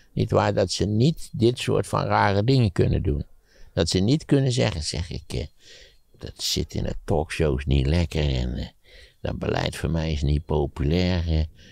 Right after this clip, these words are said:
kunnen we daar niet iets, eh, kunnen we daar niet iets mee, mee rommelen? Hè? Moeten we niet zus of zo doen?" Nee, dat moet niet gebeuren. Laat staan dat je ambtenaren zeggen, "Doe het vooral niet." Hè?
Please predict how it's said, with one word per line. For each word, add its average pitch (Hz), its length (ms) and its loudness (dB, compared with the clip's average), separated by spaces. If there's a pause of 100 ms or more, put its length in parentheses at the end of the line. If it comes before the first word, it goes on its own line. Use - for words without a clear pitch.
(140)
kunnen 80 220 2
we 80 60 2
daar 76 140 0
niet 80 280 -2
iets, 76 320 -4
eh, 73 220 0
kunnen 80 200 2
we 76 60 4
daar 73 100 4
niet 76 180 -2
iets - 220 -12
mee, 76 260 4
mee 71 180 4
rommelen? 67 460 4 (140)
Hè? 80 220 0 (480)
Moeten 76 300 0
we 78 80 2
niet 71 320 0 (140)
zus 67 260 -2
of 64 80 -6
zo 65 280 0
doen?" - 220 -8 (360)
Nee, 214 180 2
dat 73 160 2
moet - 160 -2
niet 123 200 2
gebeuren. 95 640 2 (800)
Laat 139 220 2
staan 147 300 2
dat 135 140 2
je - 80 2
ambtenaren 131 600 2
zeggen, 127 300 2
"Doe 139 200 6
het 120 100 4
vooral 123 340 2
niet." 190 380 2 (600)
Hè? 73 200 -2